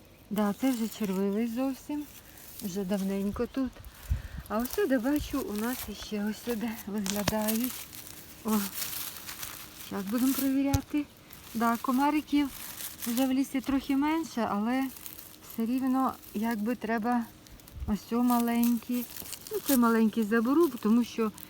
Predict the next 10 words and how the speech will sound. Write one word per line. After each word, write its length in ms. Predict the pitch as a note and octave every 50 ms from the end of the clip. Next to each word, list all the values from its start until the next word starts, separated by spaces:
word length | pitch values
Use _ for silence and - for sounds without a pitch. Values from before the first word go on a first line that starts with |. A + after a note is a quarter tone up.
| - - - -
як 200 | G3+ G#3 G#3 F#3+
не 140 | G#3+ A3 A3+
буде 260 | A3 A#3 G#3 G#3+ G#3+
дощів, 440 | G3 A3 G#3 - - - C#4+ C#4 A#3
його, 400 | G3 G3+ F#3+ G#3+ A3+ A3 G#3+ G#3 - - - - - - -
звісно, 680 | - G3 F#3+ G#3+ B3 B3+ A3+ - - G3+ G#3 G3+ F3 - - -
з'їдять 560 | F#3 E3 F3 G3+ G3+ F3+ F3+ G#3+ G#3+ G#3+ G#3+ - - - - - - - - - - - - - - - - - - -
комахи. 720 | - A#3 A3+ G#3+ G3 F3 E3+ E3+ E3 - - G#3 G#3+ G#3+ G#3+ G#3 -
Так, 420 | - G3 F#3 F#3 F#3 G#3 B3 C#4+ - - - - - - - - - - - - - - - - - - - - - - - -
перевіряємо, 840 | G3 G3 F3+ F3+ F#3 F3 F3+ F#3 F#3+ G3 G#3 A3+ B3 C4 C#4 D4+